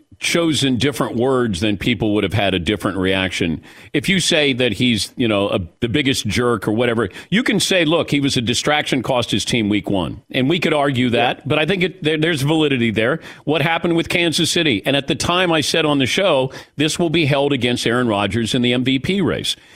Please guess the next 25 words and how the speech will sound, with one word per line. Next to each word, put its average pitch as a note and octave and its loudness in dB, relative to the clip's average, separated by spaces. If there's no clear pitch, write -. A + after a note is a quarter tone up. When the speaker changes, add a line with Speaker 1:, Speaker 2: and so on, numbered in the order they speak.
Speaker 1:
It's D3 -2
going F#3 2
Speaker 2:
And C4+ 2
it C#4 4
Speaker 1:
to - -2
Speaker 2:
should. G4+ 2
Speaker 1:
Yes, D3+ 0
and F3+ 2
it G#3+ 0
should. F3 0
And D3 2
I F#3 2
have F#3+ 0
no G#3 0
problem G#3+ 2
with G#2+ 0
that. F2+ 0
I A3 2
just A3 0
think F3 0
that C3 -2
the C3+ 0
language, D3 2
or B2 2
it, B2 0